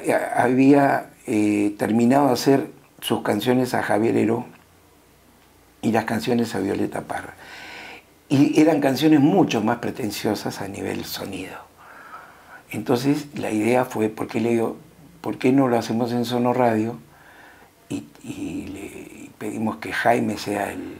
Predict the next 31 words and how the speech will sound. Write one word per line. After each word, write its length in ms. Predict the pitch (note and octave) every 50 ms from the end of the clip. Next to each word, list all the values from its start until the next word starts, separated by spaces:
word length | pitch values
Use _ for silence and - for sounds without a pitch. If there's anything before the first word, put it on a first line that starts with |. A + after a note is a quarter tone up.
| - - - - - - - - - D#2 D2+ -
digamos, 360 | - - G2+ - A2 G#2+ - - -
que, 200 | - - - -
que 160 | - - -
se 100 | - -
incorporen. 840 | G2 G2 - - - - - - C3 C3 C3 B2+ A#2 A#2+ A2 - - - - - - -
Entonces 220 | - - A2 A2 -
se 60 | -
incorporó 480 | G2+ - - G#2 F#2+ - - - - -
Jaime, 540 | - - B2 B2 A#2+ A#2 A#2 A#2 C3 - - _ -
Coco 260 | - - - - -
Salazar, 560 | - - F#2 F#2 G2+ - - C3+ C#3 C#3 C3 - _ _ _ _ _ _ _ _ _ - - - - - - -
a 100 | - -
Rosito 520 | - F#2 G2 G2 - - G#2+ - - - -
Cruz, 460 | - C#3+ C#3 C#3 B2+ - - - - - _ _ _ _ - _ _ - _ _ _ _ _ - - _ _ _ _ _ _ _ _ _ _ _ _ _ _
y 800 | - - A2+ G#2 G#2 G2+ F#2+ F#2+ F#2+ F#2+ F#2+ F2+ F#2 F#2+ F#2 F#2 F#2
no, 280 | G2 G#2 G#2+ G#2 G#2 G2+
no 120 | G#2 A2 A2
me 120 | G#2+ G#2
acuerdo 260 | G2 - - G2+ F#2+ -
quién 200 | - G2 F#2+ G2+
más 180 | G#2 G#2+ -
estaba, 320 | G2+ - - - G2 G2 -
Coco 240 | - G2 - G#2
Lagos, 320 | G2 G#2+ B2 - - - -
creo, 200 | - - G#2 G#2+
en 80 | G#2 G2+
percusión 600 | - G#2+ G2 - - - - A2+ A2 A2 A2+ A2+
y 80 | A2
yo 120 | G#2+ G#2+ G#2+
en 100 | A2 G#2
guitarra. 480 | A2 G#2+ - - A2 G#2+ G#2 A#2 B2